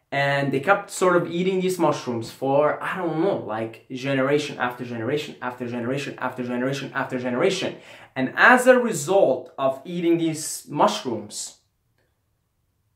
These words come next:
the brain, the human brain, expanded in size and therefore expanded in capacity. And, um,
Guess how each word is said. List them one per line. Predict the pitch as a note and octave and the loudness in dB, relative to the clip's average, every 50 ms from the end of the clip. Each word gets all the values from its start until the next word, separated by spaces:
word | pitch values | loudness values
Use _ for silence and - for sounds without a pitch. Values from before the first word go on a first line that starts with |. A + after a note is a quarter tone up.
| _ _ _ _ _ _ _ _ _ _ - | _ _ _ _ _ _ _ _ _ _ -16
the | A#2 G#2+ | -14 -10
brain, | G#2+ B2 C#3 E3+ E3+ B2+ G#2+ - - - | -6 -2 0 2 2 0 -2 -6 -10 -14
the | - | -12
human | - C#3+ D3 C#3 B2+ A2+ | -8 -6 -4 -2 -2 -4
brain, | G#2+ G2+ G2+ G2 F#2+ F#2 F2 F2+ A2+ - _ _ - | -6 -8 -12 -14 -14 -14 -16 -18 -18 -20 _ _ -20
expanded | C#3 - - - - - B2+ A2+ A2+ A#2 A2 G#2+ G#2 | -16 -14 -12 -10 -8 -6 -6 -6 -6 -6 -8 -8 -10
in | G2+ F#2+ | -12 -14
size | F#2 - - G2+ G2 A2 A#2 C3+ - - | -12 -10 -10 -8 -10 -10 -12 -14 -16 -16
and | - A#2+ A#2 B2+ | -12 -8 -4 -2
therefore | B2+ B2 B2 - A#2+ A#2 - | -2 -2 -2 -2 -6 -6 -6
expanded | - - - - - A#2+ A#2+ A#2 A#2 A2+ | -8 -10 -12 -10 -8 -8 -6 -6 -6 -6
in | A2+ A2 | -8 -8
capacity. | A2+ A2+ A2+ - - C#3 C#3+ C#3+ C#3+ - - B2+ A2 G#2 G#2 A2 C3 - - - - - - - - _ - | -10 -12 -12 -8 -4 -2 -2 -2 -2 -4 -6 -6 -8 -8 -8 -10 -10 -12 -14 -20 -20 -20 -20 -20 -20 _ -8
And, | B2+ B2 A#2+ A#2 A#2 A#2 A#2 A2+ A#2 A#2 A#2 A#2 A2+ A2+ A2 A2 A2 A2+ | -8 -6 -6 -6 -6 -6 -6 -6 -6 -6 -6 -6 -6 -6 -6 -8 -8 -8
um, | A2+ A2 A2+ A2+ A2+ A2 A2 A2 A2 G#2+ - | -8 -6 -6 -6 -6 -6 -8 -8 -10 -10 -12